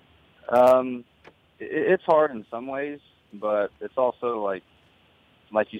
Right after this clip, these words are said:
said, the draft is not today, <laughs> and I know, I know how much stuff can change in a couple weeks, and, um, so I, I'm just really focused on what we're doing here, um, daily.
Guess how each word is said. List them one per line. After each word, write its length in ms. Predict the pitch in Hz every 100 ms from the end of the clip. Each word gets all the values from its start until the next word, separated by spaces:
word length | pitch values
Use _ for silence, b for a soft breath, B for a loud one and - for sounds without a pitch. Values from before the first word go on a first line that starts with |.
| -
said, 220 | 113 98
the 60 | 95
draft 320 | 101 101 98
is 100 | 92
not 240 | 104 90
today, 340 | 87 85 85 82
<laughs> 40 |
and 180 | 90 101
I 120 | 107
know, 120 | 101 87
I 140 | 98
know 260 | 98 95 90
how 140 | 92
much 240 | 92 92 -
stuff 200 | 101 -
can 100 | 90
change 360 | - 95 98 90
in 80 |
a 60 | 90
couple 280 | 101 95 87
weeks, 280 | 95 104 -
and, 140 | 90 - _ _ _ _ _ 87
um, 480 | 87 87 85 82 - _
so 80 | -
I, 180 | 107 92
I'm 120 | 117
just 120 | 120
really 160 | 117 98 -
focused 280 | 98 95 -
on 160 | 95
what 100 | 92
we're 120 | 87 92
doing 220 | 95 90
here, 340 | 95 92 90 _ b b b -
um, 240 | 87 87
daily. 360 | 85 98 87